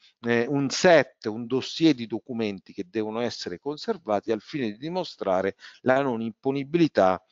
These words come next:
eh, diciamo, del, eh, de-, dell'operazione.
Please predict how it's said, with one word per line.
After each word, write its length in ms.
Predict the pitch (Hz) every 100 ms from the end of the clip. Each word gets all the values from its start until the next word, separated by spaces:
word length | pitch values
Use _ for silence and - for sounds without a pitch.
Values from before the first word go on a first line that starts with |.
| _ _ _
eh, 380 | - 107 101 98
diciamo, 540 | 98 110 101 101 107 98
del, 340 | 98 95 95
eh, 920 | 92 92 - 92 90 90 87 78 67 69
de-, 260 | 87 107 87
dell'operazione. 960 | 127 127 123 107 98 - 95 82 85